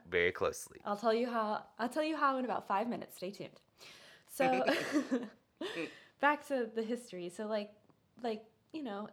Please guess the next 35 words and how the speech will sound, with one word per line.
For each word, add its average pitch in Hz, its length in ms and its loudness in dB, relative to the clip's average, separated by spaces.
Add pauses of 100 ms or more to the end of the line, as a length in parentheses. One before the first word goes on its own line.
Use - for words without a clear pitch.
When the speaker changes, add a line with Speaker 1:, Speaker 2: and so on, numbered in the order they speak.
(120)
Speaker 2:
in 240 260 -2
Europe 247 380 0
in 220 60 -6
the 226 60 -8
fifteen 226 380 -6
hundreds 196 360 -8
and 185 80 -8
sixteen 160 340 -12
hundreds, 160 340 -10
witches 170 320 -12
were 160 120 -8
a - 40 -10
big 170 220 -8
deal. 151 320 -8 (560)
And 202 100 2
it 202 80 2
wasn't 185 260 -2
just 180 220 -12
Salem, 160 380 -2
it - 100 -10
was 156 160 -4
everywhere. 156 600 -4 (420)
But 240 420 4 (160)
interestingly 247 680 -2
enough, 202 420 -2 (720)
n-, 214 180 2 (140)
like, 202 180 -4
pretty 320 240 -2
much 285 360 -6 (220)
none, 180 680 -4 (120)
hardly 220 480 -2
any 170 400 -6 (320)
of 175 180 -2
these, 165 360 -6
like, - 300 -8